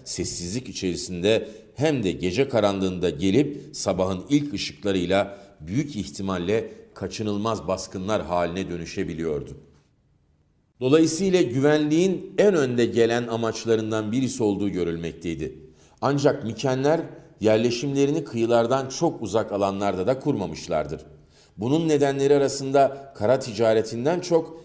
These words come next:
ekonomik güçlerinin deniz ticaretine dayanması görülmelidir. Ancak bu dönemde kaleler ve hisarlar tarım alanlarıyla da çevrelenmişti. Hayatta kalabilmek için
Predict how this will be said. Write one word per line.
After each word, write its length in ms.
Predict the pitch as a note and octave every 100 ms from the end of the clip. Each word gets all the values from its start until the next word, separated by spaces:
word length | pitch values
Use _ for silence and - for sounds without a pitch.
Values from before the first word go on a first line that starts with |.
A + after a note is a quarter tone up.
| -
ekonomik 520 | G#2+ G#2 G#2+ A2+ C#3+ C3
güçlerinin 640 | G#2 A#2+ A2+ A#2 D3 - - -
deniz 300 | A2 C#3 C#3+
ticaretine 640 | F#2+ G#2 G2 F#2+ G#2 G2+
dayanması 500 | F#2+ F#2 F#2 F2+ -
görülmelidir. 680 | D#2+ D2+ D2 D2+ D#2 D2+ - - - _ _ _ A2
Ancak 420 | A#2 A#2 A2+ B2
bu 100 | B2+
dönemde 420 | A#2+ A2 G#2+ G#2
kaleler 580 | G#2+ G#2 G#2 C#3+ D3+ - - G2
ve 200 | A2 G#2+
hisarlar 580 | G2 - A2 A2 C3+ C#3+ - -
tarım 280 | - B2+ C#3+
alanlarıyla 640 | A2 G#2 G2+ G2+ G2 F#2+
da 80 | E2+
çevrelenmişti. 880 | - F2+ D#2+ E2 D#2+ D#2+ - - D2+ - - _ _ -
Hayatta 480 | G#2 A2+ A2+ E3 E3+
kalabilmek 560 | B2 G2+ F#2+ G2+ B2
için 360 | C3 C#3 C#3